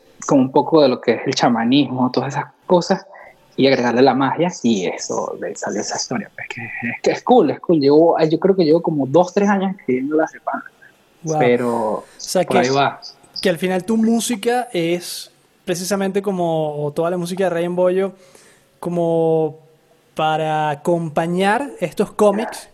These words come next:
Speaker 2: de los que me hablas, ¿no? Son el
Speaker 1: Sí,
Speaker 2: complemento.
Speaker 1: exacto.
Speaker 2: Ok.
Speaker 1: Exacto.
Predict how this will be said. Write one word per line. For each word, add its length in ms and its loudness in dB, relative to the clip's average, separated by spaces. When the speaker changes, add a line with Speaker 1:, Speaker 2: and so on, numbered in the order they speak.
Speaker 2:
de 100 0
los 120 -4
que 100 -2
me 140 0
hablas, 360 -2
¿no? 300 -4
Son 340 -6
el 80 -2
Speaker 1:
Sí, 160 0
Speaker 2:
complemento. 340 2
Speaker 1:
exacto. 460 0
Speaker 2:
Ok. 180 -8
Speaker 1:
Exacto. 560 0